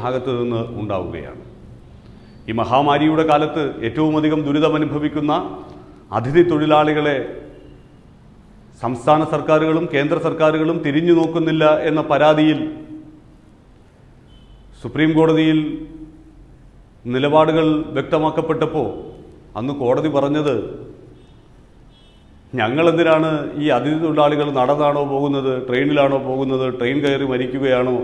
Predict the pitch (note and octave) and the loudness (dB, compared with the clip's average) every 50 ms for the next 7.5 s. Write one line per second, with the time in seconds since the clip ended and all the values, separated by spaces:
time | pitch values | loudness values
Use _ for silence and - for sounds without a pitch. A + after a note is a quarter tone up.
0 | - - A2+ A#2+ C3 C#3 C#3+ C#3 C#3+ C#3+ - C#3 A#2+ C#3+ C3+ B2+ B2+ B2+ B2 B2 | -2 -2 -2 0 0 -2 -2 -4 -4 -4 -6 -4 -4 -4 -4 -4 -4 -4 -4 -6
1 | C#3 C3+ B2+ B2 B2+ B2+ B2 A#2+ A#2 A#2+ B2+ B2 C3+ D3 D3 C#3 C#3 C3+ C3+ B2+ | -4 -2 0 0 2 0 0 -2 -4 -4 -2 -2 0 0 0 0 0 -2 -2 -2
2 | B2 B2+ B2 C3+ C3 B2+ B2 A#2+ B2 A#2+ A#2+ A#2+ A#2+ A#2+ A#2+ A2 A2+ A#2+ C3 A#2 | -2 -4 -4 -4 -4 -2 -2 -2 -2 -2 -2 -2 -2 -2 -2 -4 -4 -4 -6 -6
3 | A#2 A2+ - A#2 A2+ A2 G2+ G2+ G2 E2+ F#2+ F2 E2 D2 C#2 - - - - - | -8 -8 -8 -8 -6 -6 -6 -6 -8 -8 -10 -12 -12 -12 -14 -16 -20 -20 -20 -20
4 | - - - - - - - - - _ - - - - - - - - - - | -20 -20 -20 -20 -20 -20 -20 -20 -20 _ -20 -20 -20 -20 -20 -20 -20 -20 -20 -20
5 | - - - - - A#2 C#3+ F3+ G#3 G3 F#3+ G3 G3 - - - - - - - | -20 -20 -14 -8 -4 0 2 4 4 4 4 2 -2 -4 -8 -10 -14 -16 -16 -18
6 | - - A#2 C3 D#3+ F3+ G#3+ A3 G#3 F#3 F3+ G3+ F#3 F#3 - G3+ G#3+ A3 A3 A3 | -16 -6 0 2 4 4 4 4 4 6 6 6 6 4 2 2 4 4 6 6
7 | A3 G#3+ G#3+ G#3 G#3 G#3 G3+ G3+ G3+ G3+ | 6 4 4 2 2 2 4 4 4 6